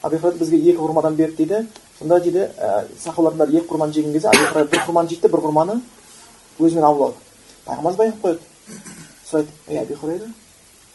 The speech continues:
неге ана құрманы өзімен алдың?» дейді. «Неге екеуін де жемедің?» дейді. «Үйде шешем бар еді, соны алып барамын», — деп айтты дейді. Шешесі де ашып жатыр. Шешесін ойлап, бір құрмаға қанағат қылып, бір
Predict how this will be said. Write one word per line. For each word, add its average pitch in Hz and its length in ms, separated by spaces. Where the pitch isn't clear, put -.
неге 220 220
ана 165 120
құрманы - 360
өзімен 247 180
алдың?» 240 240
дейді. - 40
«Неге 220 240
екеуін 180 220
де 156 60
жемедің?» 147 360
дейді. - 160
«Үйде 156 160
шешем 151 300
бар 151 120
еді, 165 80
соны 139 160
алып 143 180
барамын», — - 280
деп - 20
айтты - 140
дейді. - 160
Шешесі - 280
де - 60
ашып - 200
жатыр. - 160
Шешесін 147 300
ойлап, 202 220
бір 180 160
құрмаға 147 400
қанағат 147 320
қылып, 247 200
бір 160 100